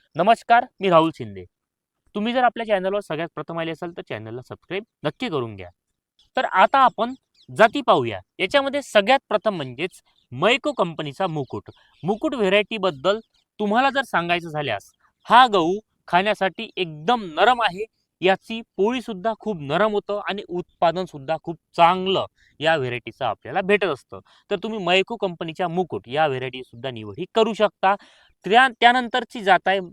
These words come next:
श्रीराम कंपनीचं श्रीराम एकशे अकरा आणि तीनशे तीन, अशा दोन जाती आपल्याला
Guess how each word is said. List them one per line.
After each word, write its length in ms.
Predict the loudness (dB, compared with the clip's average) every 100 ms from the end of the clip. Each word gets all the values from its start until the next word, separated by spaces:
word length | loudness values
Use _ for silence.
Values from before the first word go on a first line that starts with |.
| _ _ -12
श्रीराम 460 | -4 0 2 0 -2
कंपनीचं 520 | -6 -6 -6 -8 -10 -12
श्रीराम 420 | -6 -4 -2 -4 -6
एकशे 300 | -14 -14 -10 -4
अकरा 360 | -2 2 2 0 _ _
आणि 180 | -6 -6
तीनशे 540 | -8 -8 -6 -6 -6
तीन, 360 | -6 -2 -2 -2 -12 _ -8
अशा 240 | 0 0 0
दोन 520 | -4 -4 2 2 2
जाती 340 | 0 -2 -10 -14 _
आपल्याला 560 | -2 -2 -2 -2 0 0